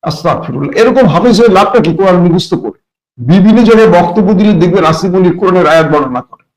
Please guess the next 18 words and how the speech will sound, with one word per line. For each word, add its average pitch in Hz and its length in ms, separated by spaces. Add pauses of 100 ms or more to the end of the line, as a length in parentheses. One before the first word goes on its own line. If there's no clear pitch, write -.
(2000)
এগুলো 175 220
বলতে 190 320
ভালো 151 240
লাগে 135 240
না 107 120 (480)
আমাদের 160 280 (680)
যারা 151 260 (1040)
আল্লাহ 185 360
প্রেমী 190 260
হাফিজ 151 340
আছেন 151 220
তারা 151 220
কষ্ট 147 200
পাবে 98 280 (460)
এইসব 147 260
ভণ্ডদের 139 440
জন্য। - 320 (500)
এই 151 120